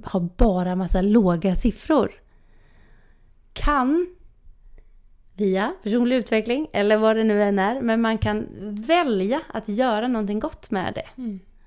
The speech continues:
Speaker 1: Och sen krävs det ju olika mycket, självklart. Men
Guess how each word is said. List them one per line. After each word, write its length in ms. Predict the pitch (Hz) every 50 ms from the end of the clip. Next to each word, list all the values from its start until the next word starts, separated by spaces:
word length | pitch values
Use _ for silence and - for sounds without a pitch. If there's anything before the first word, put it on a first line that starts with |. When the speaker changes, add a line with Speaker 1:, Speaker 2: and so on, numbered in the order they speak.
| - - -
Speaker 1:
Och 140 | 202 190
sen 140 | - 220 208
krävs 380 | 208 - 254 220 196 190 175 -
det 80 | -
ju 60 | 220 214
olika 260 | 190 185 180 - 208 202
mycket, 420 | 214 220 220 - - - 226 208
självklart. 680 | - - - 254 208 196 196 - 262 - - - - -
Men 300 | 214 208 208 208 214